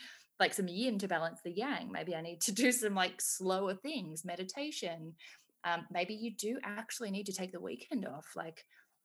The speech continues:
rest is a thing I'd never thought about before. I just had never conceived of myself as having limits, because when you're younger, you don't.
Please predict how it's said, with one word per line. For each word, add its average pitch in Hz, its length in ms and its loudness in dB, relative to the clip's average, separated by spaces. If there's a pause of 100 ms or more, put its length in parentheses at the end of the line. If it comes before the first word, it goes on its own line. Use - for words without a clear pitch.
(180)
rest 233 500 4
is 196 100 -2
a 175 60 -2
thing 311 380 -2
I'd 175 200 4
never 175 500 0 (200)
thought 233 200 4
about 139 340 0
before. 143 380 -6
I 160 80 0
just 185 200 -2
had 202 100 -2
never 196 460 2
conceived 180 440 -2
of 160 60 -8
myself 156 300 -6
as 156 80 -10
having 160 200 -6
limits, 175 380 -6
because 196 220 -8
when 214 100 0
you're 208 120 4
younger, 180 280 2
you 131 200 -6
don't. - 400 -6